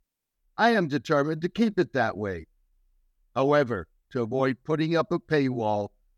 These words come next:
I need the support of a core of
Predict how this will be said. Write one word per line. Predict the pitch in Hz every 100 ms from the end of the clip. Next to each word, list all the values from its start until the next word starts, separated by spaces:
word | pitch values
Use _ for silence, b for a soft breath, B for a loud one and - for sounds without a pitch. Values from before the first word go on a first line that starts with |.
| _ -
I | 147 147
need | 160 175 175 147
the | 156
support | - 175 156 147 139 117 -
of | 123
a | 117
core | - 156 156 135 -
of | 117